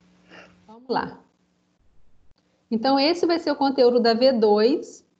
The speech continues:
tá? Digestório, urinário, reprodutor masculino, feminino, endócrino,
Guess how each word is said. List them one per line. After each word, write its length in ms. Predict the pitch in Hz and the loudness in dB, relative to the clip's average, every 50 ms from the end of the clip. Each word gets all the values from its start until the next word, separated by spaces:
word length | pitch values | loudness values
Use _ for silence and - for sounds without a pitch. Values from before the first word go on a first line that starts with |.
| _ _ | _ _
tá? 180 | - 202 185 196 | -6 -4 -4 -2
Digestório, 680 | 208 202 202 202 220 226 226 - - 220 226 247 285 311 | -2 -2 -2 0 0 -2 -2 -4 -4 -2 -2 0 0 -2
urinário, 640 | 302 285 294 277 240 214 196 190 196 202 214 233 233 | -2 0 0 0 0 0 2 2 2 2 2 0 0
reprodutor 480 | 226 226 - 220 208 214 - - 214 | 0 -2 -2 -2 -4 -4 -4 -6 -4
masculino, 600 | 202 208 214 - - - 220 202 202 220 233 262 254 | -4 -4 -4 -4 -4 -2 -2 0 0 0 0 0 0
feminino, 560 | - 254 233 226 226 220 214 202 208 214 220 | 0 0 0 2 2 2 2 2 0 2 2
endócrino, 760 | 226 247 233 196 196 180 180 190 202 - - 269 262 277 262 | 2 2 0 2 2 2 2 0 0 -2 -4 -4 -4 -4 -4